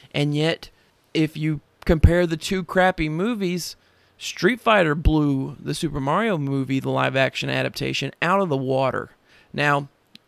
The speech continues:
it's probably not that cut and dry across the rest of the board, and I'm not here to debate any of that. I'm just here to say happy birthday, happy anniversary to Street Fighter, and, uh, I hope you all go out there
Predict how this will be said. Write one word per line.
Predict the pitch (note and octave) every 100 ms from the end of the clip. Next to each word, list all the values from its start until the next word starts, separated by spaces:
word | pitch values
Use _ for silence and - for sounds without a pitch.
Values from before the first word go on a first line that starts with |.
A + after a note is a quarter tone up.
| _
it's | C#3+ D#3
probably | F3+ F3
not | E3+ E3
that | E3+ -
cut | E3+
and | D3+
dry | D3+ D#3
across | D#3 C#3+ D3+ D#3
the | - C#3+
rest | C#3+ -
of |
the | C#3
board, | C#3 C#3+ D3 C#3
and | - C3+
I'm | C#3 C#3+
not | C#3 -
here | - C#3+
to | C#3
debate | B2+ C#3 C3+
any | C3+ C#3
of | C#3
that. | C3+ C3 - - - -
I'm | F3+
just | F3 D#3+
here | - D3+
to | C#3+
say | - C#3+ C#3+
happy | C#3 F#3 F3 D#3+
birthday, | D#3+ C#3+ C#3+ - C#3 C#3 C3+ - - - _
happy | C#3+ F3 - D3+ C#3+
anniversary | C#3 C#3 C#3 C#3 C3 - C#3 C3 B2+ - - _
to | - D3
Street | C3 - E3+ F3+ -
Fighter, | - C#3 C#3 C3+ C3+ - _ _
and, | - D3 C#3+ C3+ - _ _ _ -
uh, | C#3 C3 -
I | C#3
hope | D#3+ D#3 D#3
you | D#3 D#3
all | D#3 E3
go | D#3+ E3
out | D#3 D#3
there | - D3 D3 D3